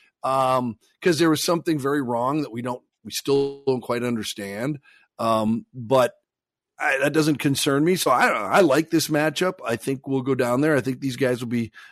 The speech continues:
uh, will go in there fairly confident that they can pull off the first round upset.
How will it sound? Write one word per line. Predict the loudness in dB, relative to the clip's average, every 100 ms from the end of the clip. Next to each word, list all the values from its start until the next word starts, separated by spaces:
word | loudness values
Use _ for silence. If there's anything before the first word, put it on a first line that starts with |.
| -12
uh, | -4 -2 0 -2
will | -2 -2
go | 0 0 2
in | 2
there | 0
fairly | 0 -2 -2 -2
confident | -2 -4 -4 -4 -4 -6
that | -8
they | -8
can | -4 -4 -6 -20 -20 _
pull | -2 2
off | 4 4 0
the | -2 0 2 0 -2
first | -4 -4 -4
round | -2 -2
upset. | -4 -6 -10